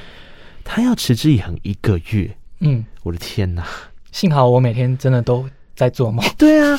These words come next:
Speaker 1: 我没有办法，因为我，我，我会在我一定的情绪跟状态底下，我会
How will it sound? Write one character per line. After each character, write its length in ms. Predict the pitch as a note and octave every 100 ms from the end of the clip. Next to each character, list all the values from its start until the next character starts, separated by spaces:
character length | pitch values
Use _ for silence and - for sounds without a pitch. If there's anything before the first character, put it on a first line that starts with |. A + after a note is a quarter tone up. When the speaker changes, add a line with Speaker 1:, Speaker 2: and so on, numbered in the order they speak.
| -
Speaker 1:
我 100 | -
没 120 | D#3
有 80 | B3+
办 180 | A#3 B3
法， 140 | - -
因 100 | B3+
为 60 |
我， 380 | F3 C#3 - D3+
我， 120 | D#3+
我 200 | D#3 C#3+
会 180 | D3+ C4
在 220 | - G3+
我 200 | B2+ G2
一 140 | - B2+
定 300 | - G3 B2
的 440 | G#2 F2+ E2 D2 -
情 260 | - - A2
绪 160 | -
跟 160 | B2+ A#2
状 180 | A#2+ G#2
态 140 | A2+
底 160 | A2 F2
下， 180 | - G#2
我 120 | E2+
会 360 | G2 G#2 F2+